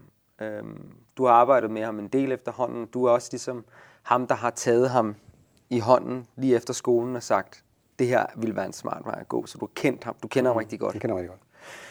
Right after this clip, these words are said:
Speaker 2: godt.
Speaker 1: Øhm, du har altid, jeg ved faktisk ikke, om du har brystet dig af det. Der er mange, der taler om dig som en mand med mange hatte.
Speaker 2: Mm.
Speaker 1: At du har, øh, også i forhold til Deluxion for eksempel, en chefhat.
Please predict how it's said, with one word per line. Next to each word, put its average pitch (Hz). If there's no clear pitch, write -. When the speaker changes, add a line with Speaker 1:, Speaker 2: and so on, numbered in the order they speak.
Speaker 2:
godt. 123
Speaker 1:
Øhm, 110
du 139
har 143
altid, 151
jeg 139
ved 156
faktisk 156
ikke, 160
om -
du 170
har 175
brystet 135
dig 127
af 120
det. 120
Der 139
er 127
mange, 123
der 147
taler 139
om 123
dig 107
som 123
en 117
mand 113
med 123
mange 107
hatte. 98
Speaker 2:
Mm. 143
Speaker 1:
At -
du 127
har, 131
øh, 117
også 135
i -
forhold 123
til -
Deluxion 110
for -
eksempel, 123
en 117
chefhat. 127